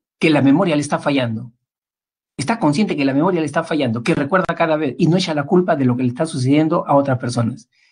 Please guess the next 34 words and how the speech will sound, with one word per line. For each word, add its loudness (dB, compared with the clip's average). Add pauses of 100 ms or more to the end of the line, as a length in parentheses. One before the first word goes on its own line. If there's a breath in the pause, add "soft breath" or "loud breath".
(120)
En 6
cambio, 2
el -2 (120)
paciente 0
con 2
Alzheimer, 2
con 0
las -2
señales 2
ya 2
iniciales 0
de -4
Alzheimer, -2 (340)
no 4
está 0
consciente 0
de -6
eso. -10 (340)
Le 6
echa 0
la 0
culpa, -4
tú 4
te 2
lo 6
agarraste, -2 (240)
tú 4
te 0
lo 4
llevaste, 0 (640)
¿no? -2
Tú 6
lo 6
escondiste, -2